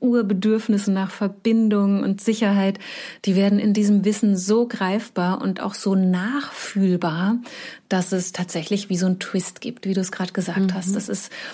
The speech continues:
Speaker 1: oft der Missing Link, um Dinge wirklich zu verstehen und dann eben auch denen anders begegnen zu können.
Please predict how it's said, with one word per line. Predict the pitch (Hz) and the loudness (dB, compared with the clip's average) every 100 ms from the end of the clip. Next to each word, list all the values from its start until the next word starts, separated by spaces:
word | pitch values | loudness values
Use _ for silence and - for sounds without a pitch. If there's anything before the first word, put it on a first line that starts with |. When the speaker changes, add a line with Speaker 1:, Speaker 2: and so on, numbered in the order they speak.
| - - | -12 -2
Speaker 1:
oft | 233 240 - | -2 -2 -8
der | 208 196 | -2 2
Missing | 185 196 277 269 247 240 - | 4 4 2 2 2 0 0
Link, | 190 196 208 175 - - - - - - _ | 2 4 4 2 -4 -12 -16 -20 -20 -20 _
um | 208 202 196 190 185 | 2 4 4 4 2
Dinge | 202 190 175 | 2 2 2
wirklich | 220 226 208 | 0 0 -4
zu | - | -4
verstehen | 202 180 - 180 170 175 175 | -2 -2 -2 -2 0 0 -2
und | 180 180 | -2 -2
dann | 175 170 175 | -2 -2 -2
eben | 180 - | -6 -6
auch | 175 - | -10 -8
denen | 185 175 175 | -4 -2 -2
anders | 180 190 185 | -2 -4 -4
begegnen | 196 196 196 185 | -2 0 0 -2
zu | 175 - | -4 -12
können. | - - - 202 | -10 -8 -6 -8